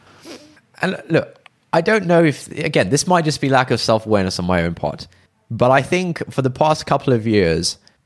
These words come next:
I have, like, made a really serious effort to unwire the, like, competition, compare myself to other people thing. And, like, at the start, I would definitely, like, a couple of years ago, I was definitely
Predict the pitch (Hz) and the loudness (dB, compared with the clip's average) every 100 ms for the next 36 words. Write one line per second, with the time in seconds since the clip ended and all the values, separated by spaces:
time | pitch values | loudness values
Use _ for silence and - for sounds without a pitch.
0 | _ 98 107 113 104 104 104 87 - _ | _ -2 0 0 2 2 2 0 -14 _
1 | _ _ 104 127 131 143 120 110 135 127 | _ _ -8 2 4 4 4 4 4 4
2 | 113 - 117 110 101 98 95 87 - - | 0 2 4 2 2 -2 -2 -2 -4 -6
3 | - 85 107 110 104 90 90 85 82 82 | -2 0 0 0 2 2 4 2 0 -2
4 | 82 82 82 - - _ _ _ - 110 | -2 -2 -4 -8 -18 _ _ _ -2 0
5 | 101 - 98 - 90 87 92 87 92 87 | 0 0 0 0 0 0 -4 0 2 2
6 | 85 87 85 80 - 82 82 - 80 78 | 2 0 0 -2 -2 -2 -2 -2 -2 -2
7 | - - - - - - _ 120 127 135 | -4 -4 -8 -16 -20 -20 _ -2 2 0
8 | 139 - _ _ _ - 139 156 - 202 | 0 -10 _ _ _ -4 0 0 2 2
9 | 180 123 123 147 160 135 98 135 139 - | 4 2 2 0 0 -2 0 -2 0 -2
10 | 175 143 139 131 101 90 - 120 101 | 0 4 4 4 2 2 2 0 -2